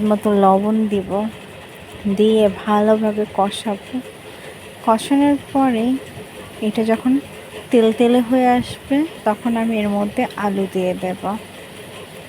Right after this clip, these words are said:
বুটটা কিন্তু অনেক টেস্ট লাগে যদি জিরার গুঁড়া দেওয়া হয়, জিরা গুঁড়া বা জিরার বাটা দিলে ভালো লাগে, খুব টেস্ট বেড়ে যায়। এখন আমি আলু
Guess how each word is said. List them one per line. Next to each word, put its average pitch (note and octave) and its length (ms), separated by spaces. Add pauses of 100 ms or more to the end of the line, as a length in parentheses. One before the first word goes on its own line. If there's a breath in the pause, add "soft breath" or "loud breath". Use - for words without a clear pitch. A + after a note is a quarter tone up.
(2250)
বুটটা C#4 560
কিন্তু D#4 200 (160)
অনেক A#3 160 (240)
টেস্ট A#3+ 400
লাগে B3 400
যদি A3 200
জিরার G#3 340
গুঁড়া A3 280
দেওয়া A3 240
হয়, A#3+ 400 (540)
জিরা A3 380 (1300)
গুঁড়া B3+ 240
বা A#3+ 140
জিরার G#3 340
বাটা G3 300
দিলে G3+ 300 (100)
ভালো G3+ 280
লাগে, G3 200 (100)
খুব A3 160 (1000)
টেস্ট G#3 260 (180)
বেড়ে G#3 280
যায়। G3 220 (640)
এখন A3 320
আমি B3 220 (120)
আলু G#3 200